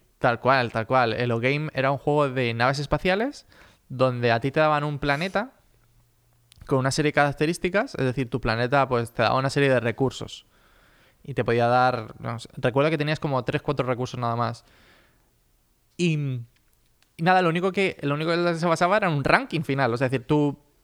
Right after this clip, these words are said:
tenías más plan-, o sea, es decir, eh, sacabas naves para ata-, atacar otros planetas, para conquistar otros planetas, para seguir incrementando tu, tus minerales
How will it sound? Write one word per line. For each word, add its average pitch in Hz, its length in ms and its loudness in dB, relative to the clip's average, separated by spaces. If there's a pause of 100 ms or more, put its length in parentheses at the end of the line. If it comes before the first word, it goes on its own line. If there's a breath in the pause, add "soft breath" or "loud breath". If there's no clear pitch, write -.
(260)
tenías 139 400 0
más 143 200 2
plan-, 151 260 2
o 131 40 0
sea, 143 120 2
es 123 80 -4
decir, 127 280 0
eh, 123 260 0
sacabas 139 380 2
naves 151 260 2
para 127 220 4
ata-, 120 360 0
atacar 127 280 0
otros 131 180 -4
planetas, 170 360 0
para 131 160 2
conquistar 120 320 0
otros 135 180 -2
planetas, 175 380 -2
para 135 160 2
seguir 131 260 -2
incrementando 139 520 0
tu, 123 360 -2 (140)
tus 123 160 -2
minerales 127 920 0